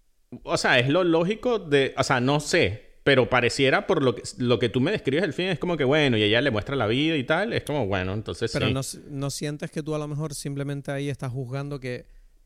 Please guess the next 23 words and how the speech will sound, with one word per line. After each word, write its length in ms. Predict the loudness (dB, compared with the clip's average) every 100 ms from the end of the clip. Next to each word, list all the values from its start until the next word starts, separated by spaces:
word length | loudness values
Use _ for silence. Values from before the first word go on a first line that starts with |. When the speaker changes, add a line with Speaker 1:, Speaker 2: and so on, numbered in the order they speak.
| _
Speaker 2:
es 120 | -6
que 120 | 2
él 160 | 2 2
no 140 | 0
puede 260 | 0 -2 -2
ser 180 | -4 -6
de 40 | -6
otra 160 | -6 -8
manera, 280 | -6 -6 -6
porque 180 | -6
él 80 | -4
es 60 | -2
honesto 400 | -2 -2 -4 -6
con 100 | -8
sus 160 | -6 -6
sentimientos? 540 | -4 -4 -6 -8 -14 -16 -20 -20 _
Que 100 | -2
si, 120 | -2
si 100 | -2
el 60 | -4
sentimiento 420 | -4 -4 -4 -4
es 60 | -2
honesto, 420 | 0 0 -2 -8